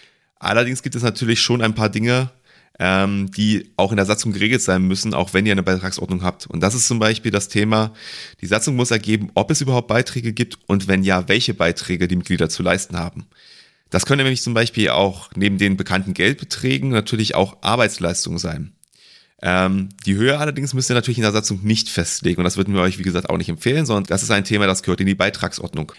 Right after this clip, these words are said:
Aber neben den ganz klassischen Beiträgen kann es auch noch ganz andere Gebühren geben. Zum Beispiel nämlich Aufnahmegebühren. Das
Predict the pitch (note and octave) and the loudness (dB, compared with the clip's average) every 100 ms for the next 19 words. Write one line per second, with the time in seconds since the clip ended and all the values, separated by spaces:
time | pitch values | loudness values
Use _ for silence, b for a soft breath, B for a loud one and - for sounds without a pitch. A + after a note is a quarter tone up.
0 | - F#2+ A#2 A2+ C3 D#3 C3 A#2 A2 D3 | -4 0 2 2 2 2 -2 0 0 0
1 | - A#2 A2+ A#2+ A2 F#2+ F#2 B2+ E3 - | -2 0 0 0 -4 -2 0 0 -2 -6
2 | G#2 A2 C#3+ D#3 B B - A2 B2 A#2 | -6 -4 -4 -4 B B -4 -2 0 2
3 | A2 G#2+ G#2+ C3 D3+ G#2 F#2+ G2 G2 F#2 | 2 0 0 -2 0 -2 -2 0 2 2
4 | F2+ _ - F2 D#2+ D#2 - - G2 G2 | -2 _ -2 0 0 -2 -12 -10 -2 0
5 | G#2 A#2 A2+ A#2 F#2 D#3+ C3+ G2+ F#2+ F#2+ | 0 0 0 0 0 2 2 2 0 -2
6 | F2 F2 E2 E2+ - | 0 0 0 -4 -8